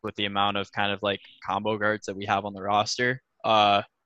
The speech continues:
we got Robinson Earl, who I don't know if he's even gonna play for us,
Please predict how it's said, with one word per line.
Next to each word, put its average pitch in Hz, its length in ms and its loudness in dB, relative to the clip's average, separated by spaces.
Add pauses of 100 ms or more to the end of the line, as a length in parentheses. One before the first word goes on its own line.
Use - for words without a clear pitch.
(720)
we 117 120 -2
got 110 260 6
Robinson 120 420 2
Earl, 113 400 2
who 110 320 -6
I 104 120 0
don't 101 260 -2 (320)
know 107 200 -2
if 107 100 -4
he's 110 220 -6
even 107 180 -8
gonna 104 160 -8
play 92 260 -6
for 117 180 -2
us, 120 520 2